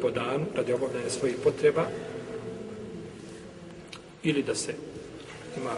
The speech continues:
znači, neka-, nekakav, nekakav razlog da izlazi, bilo da se radi o malom,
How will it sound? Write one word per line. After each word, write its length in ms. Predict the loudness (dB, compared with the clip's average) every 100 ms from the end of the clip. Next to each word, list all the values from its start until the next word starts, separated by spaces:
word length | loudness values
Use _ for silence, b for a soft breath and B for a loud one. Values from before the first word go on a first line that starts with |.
| -4 -6 -6
znači, 240 | -4 -4
neka-, 280 | -4 -4 -4
nekakav, 320 | -2 -2 -2 -4 -4
nekakav 320 | 0 2 2
razlog 320 | 2 2 2
da 60 | 2
izlazi, 360 | 6 6 6 2 -2 -6 -8 -8 -8 -8 -8 -8 4
bilo 180 | 6 8
da 100 | 4
se 180 | 2 4
radi 360 | 6 4 2 2 10
o 180 | 10 10 2 -4 -6 -8 -8 -10 -10 -10 -12 -12 -12 -12 -12 -14 -14 -14 -16 -8
malom, 680 | 0 2 4 2 2 2 2